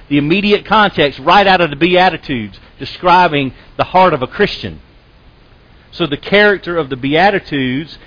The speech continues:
in a Christian produces good works. And what's the purpose?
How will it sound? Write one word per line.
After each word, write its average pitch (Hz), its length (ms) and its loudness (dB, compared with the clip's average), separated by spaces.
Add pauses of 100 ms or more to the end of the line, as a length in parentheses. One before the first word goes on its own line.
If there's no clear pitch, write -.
(120)
in 147 140 0
a 135 40 0
Christian 139 560 -2 (280)
produces 139 920 -2 (260)
good 170 180 2
works. 151 540 0 (180)
And 147 160 -2
what's 196 320 0
the 165 100 -6
purpose? - 680 -2